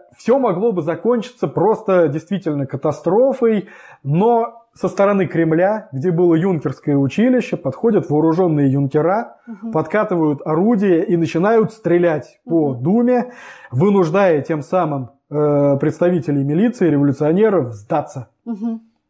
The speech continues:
Speaker 1: Они боятся хорошо вооружённых, да, частей,
Speaker 2: Мгм.
Speaker 1: э, сдаются. Арестовано было сто тридцать человек, вот, которые находились. К-, число жертв было, э, семь человек, девять раненых, вот. Но,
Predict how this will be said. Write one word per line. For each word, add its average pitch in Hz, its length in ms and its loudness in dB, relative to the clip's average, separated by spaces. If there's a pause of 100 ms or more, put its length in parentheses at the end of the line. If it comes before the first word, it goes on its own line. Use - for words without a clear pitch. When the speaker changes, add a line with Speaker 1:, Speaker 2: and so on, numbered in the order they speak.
(100)
Speaker 1:
Они 160 200 0
боятся 156 560 0 (460)
хорошо 156 380 -2
вооружённых, 139 640 -2
да, 214 180 0
частей, 226 540 0 (340)
Speaker 2:
Мгм. 151 100 0
Speaker 1:
э, 147 280 2
сдаются. 190 640 -2 (220)
Арестовано 185 600 0
было 160 260 0
сто 214 200 -2
тридцать 202 340 -4
человек, 240 500 -2 (560)
вот, 170 260 -4
которые 165 360 0
находились. 156 540 0
К-, - 120 -8
число 214 360 2
жертв 165 320 0
было, 151 420 2 (320)
э, 156 360 2
семь 240 280 2
человек, 202 540 0
девять 151 340 0
раненых, 233 720 -2 (100)
вот. 156 360 -4 (360)
Но, 185 480 0